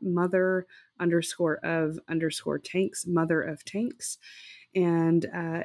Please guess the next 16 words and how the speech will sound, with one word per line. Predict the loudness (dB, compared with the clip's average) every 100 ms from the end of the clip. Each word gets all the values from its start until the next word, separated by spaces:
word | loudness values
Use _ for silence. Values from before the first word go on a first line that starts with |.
| -4
I | -6
think | 0 2 2 0
you |
can | 0 2
also | 2 2 -2
find | -2 -2 0 0
them. | 0 0 0
Sasha, | 0 2
is | 2
there | 4 4
another | 4 2 2
way | 2
for | 0 -4
people | -2 -2 -2
to, | -4 -6
like, | -6 -8